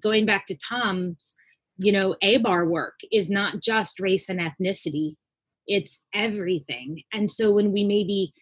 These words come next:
look more generalized at our professional learning, people can see how it applies to them and their experiences, maybe?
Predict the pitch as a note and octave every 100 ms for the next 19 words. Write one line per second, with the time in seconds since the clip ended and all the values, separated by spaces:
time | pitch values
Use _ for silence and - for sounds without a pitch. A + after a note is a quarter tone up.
0 | _ _ _ - F#3+ B3+ - - A3 G#3
1 | G3+ E3 F#3+ G3+ A3 B3+ B3+ F#3+ D4 -
2 | - G3+ G#3 - G3 G3 F#3 F3+ - F3+
3 | F3 F#3+ G3 E3+ E3 D#3+ - G3+ G3 G3
4 | F#3+ F3 F3 E3 - _ _ _ _ -
5 | - G#3 F#3 F#3 F3+ F3+ - F3 F#3 E3+
6 | - E3+ E3+ F3+ F3 F3 E3+ - - F3+
7 | F#3+ A#3 A#3 C4+ - C#4+ C#4+ E4+ -